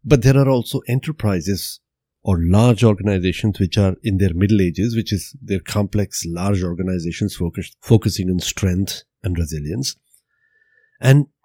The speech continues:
depending upon what stage of life cycle your organization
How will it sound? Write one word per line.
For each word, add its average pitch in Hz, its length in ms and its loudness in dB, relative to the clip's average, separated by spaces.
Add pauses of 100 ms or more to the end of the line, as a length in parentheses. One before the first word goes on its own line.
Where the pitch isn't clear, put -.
depending 156 500 2
upon 117 320 2
what 123 220 2
stage - 640 2 (400)
of 107 240 4
life 98 240 0
cycle 95 400 -2
your 92 220 -2
organization 85 840 -8